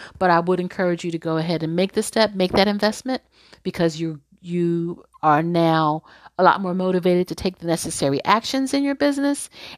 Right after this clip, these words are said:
And at the end of the day, you might be very, very glad that you made that investment. So that's my message for today. You have to plant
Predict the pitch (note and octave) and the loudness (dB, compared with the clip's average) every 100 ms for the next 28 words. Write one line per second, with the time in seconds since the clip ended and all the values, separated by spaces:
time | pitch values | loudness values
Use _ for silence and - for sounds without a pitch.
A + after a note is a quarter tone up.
0 | - F#3+ F#3 F3 F3 D3+ - - C4 E4 | -4 0 2 2 -2 -6 -8 -4 0 0
1 | C#4+ A3+ A3+ D4 C#4 F#3 D#3+ F#3 - _ | 0 -2 2 4 4 4 0 -4 -12 _
2 | F3+ F3 E3 - D#3+ D3+ F#3 G3 G3 G3 | -8 -2 -2 -4 -8 -4 2 4 4 0
3 | F#3 F3+ E3+ F3 F3 F#3+ G3 G3+ D#3+ C3+ | -2 -2 0 0 -4 -4 0 2 2 0
4 | C3+ D#3 - _ E3+ E3 E3+ E3+ D3 D3 | -4 -6 -14 _ -8 -6 -4 -2 0 2
5 | C3+ C3+ C3+ C3 - F3+ - _ _ _ | 0 0 -6 -8 -12 -16 -18 _ _ _
6 | _ _ _ _ _ - - - D4 D4 | _ _ _ _ _ -20 -10 4 6 6
7 | D#4 C4 B3+ A#3 B3 A#3 A#3 A#3+ G#3+ A3 | 4 4 4 2 0 -4 -6 -4 -2 0
8 | A3+ A#3+ - - - F3+ F#3 F3 F#3 F#3+ | 2 0 -4 -20 -12 -4 0 2 4 2
9 | - - G3 F#3+ F#3 - A3 G3+ A#3+ - | 0 -4 -2 -2 -4 -2 2 2 2 -4